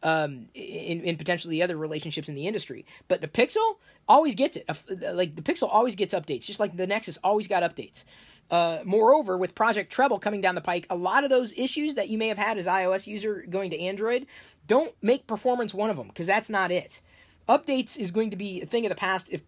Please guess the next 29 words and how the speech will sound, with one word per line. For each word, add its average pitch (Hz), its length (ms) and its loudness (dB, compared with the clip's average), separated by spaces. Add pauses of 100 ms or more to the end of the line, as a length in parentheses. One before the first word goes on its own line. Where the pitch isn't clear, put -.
if 170 220 -4
the 196 100 -4
industry 196 400 -4 (560)
adopts 202 380 0
Project 175 420 -2
Treble 170 300 -2
with 143 120 -6
Android 160 360 -4
Oreo 156 280 -2
moving 139 240 -6
forward. 127 380 -10 (400)
Wow. 156 360 0 (520)
That's 285 180 -6
kinda 285 220 -2
sad 240 400 -2 (1040)
that, 185 240 2 (100)
that 185 140 0
I 175 120 0
saw 190 260 0
the, 151 320 -2
the 175 100 -10 (140)
kinda 202 180 -4
s-, - 160 -10 (160)
kind 240 160 -4
of 185 60 -2
a 156 80 -2
hickey, 202 320 -6 (140)
hickey 208 280 -10
jicky, 180 380 -8